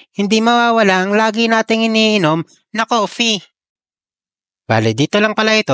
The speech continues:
sa Amaris Kitchen by Choleng Marcelo Food Hub. At bali, umorder nga ako dito ng mga nagsasarapang Anli Wings na may choices ng iba't ibang flavor na may kasama na ring price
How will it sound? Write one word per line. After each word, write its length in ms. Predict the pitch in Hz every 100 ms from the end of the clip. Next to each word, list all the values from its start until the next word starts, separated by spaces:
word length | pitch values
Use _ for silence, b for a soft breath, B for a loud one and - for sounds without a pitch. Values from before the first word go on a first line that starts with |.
| 127
sa 240 | 127 117
Amaris 400 | 131 185 208 -
Kitchen 480 | 214 - - 135 131
by 160 | 120 -
Choleng 400 | 147 175 196 208
Marcelo 480 | 202 196 196 196
Food 240 | - 147 127
Hub. 240 | 151 131 B B -
At 160 | 170
bali, 320 | 170 185 190
umorder 400 | 190 190 185 190
nga 160 | 190 180
ako 80 | 180
dito 240 | 175 175 175
ng 80 | 170
mga 240 | 170 170
nagsasarapang 800 | 165 160 156 156 147 143 147 139
Anli 240 | 131 120 110
Wings 240 | 101 101 B B
na 80 | -
may 160 | 190 196
choices 480 | 180 143 - 113 -
ng 160 | 180
iba't 160 | 190 -
ibang 240 | 190 202
flavor 480 | 170 147 165 170 127
na 320 | - - -
may 160 | 208 208
kasama 400 | 202 214 202 208
na 80 | 196
ring 160 | 185 156
price 400 | 185 170 123